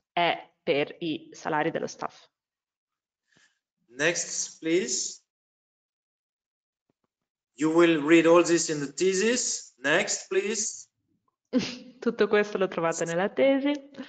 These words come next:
Speaker 2: Same story. You will read that in the thesis.
Speaker 1: Questo anche.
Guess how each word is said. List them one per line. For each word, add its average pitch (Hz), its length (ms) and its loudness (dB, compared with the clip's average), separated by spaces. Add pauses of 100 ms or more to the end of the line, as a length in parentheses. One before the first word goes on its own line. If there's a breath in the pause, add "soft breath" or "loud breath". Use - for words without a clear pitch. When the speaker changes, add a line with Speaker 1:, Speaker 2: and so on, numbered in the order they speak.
(160 loud breath)
Speaker 2:
Same 165 540 4
story. 180 800 2 (520)
You 131 160 -6
will 135 220 -2
read 147 200 2
that 151 240 2
in 143 260 -6
the 127 360 -4 (100)
thesis. 190 720 -2
Speaker 1:
Questo 190 140 -20
anche. 262 680 -2